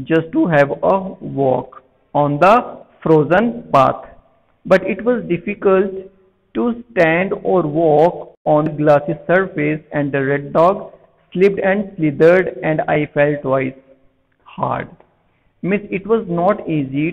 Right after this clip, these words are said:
to walk on that road because the road was slippery. So the father and the dog, they just fell down many times. We flushed a covey of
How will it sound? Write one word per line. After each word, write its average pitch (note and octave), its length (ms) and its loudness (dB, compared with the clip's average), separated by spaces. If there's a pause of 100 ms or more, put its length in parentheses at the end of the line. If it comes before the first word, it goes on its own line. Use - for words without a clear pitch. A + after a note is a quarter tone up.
to G3 60 -6
walk D#3 480 0
on D#3 240 -2
that C#3 300 0
road B2+ 220 -4
because E3 400 -4
the D#3 140 2
road D3 200 0
was E3+ 300 -2 (140)
slippery. B2+ 480 -6 (500)
So A3+ 360 2 (120)
the D3+ 100 2 (100)
father D#3 340 4 (180)
and D3 220 -2
the D3+ 200 2
dog, C3+ 400 2 (220)
they D#3 180 2
just F#3+ 300 0 (420)
fell E3 260 6
down E3+ 420 2
many C#3+ 260 0
times. B2+ 480 -6 (1600)
We F#3 180 -2 (140)
flushed F#3+ 600 4 (120)
a D#3 80 2
covey D#3+ 440 2
of G#3+ 500 2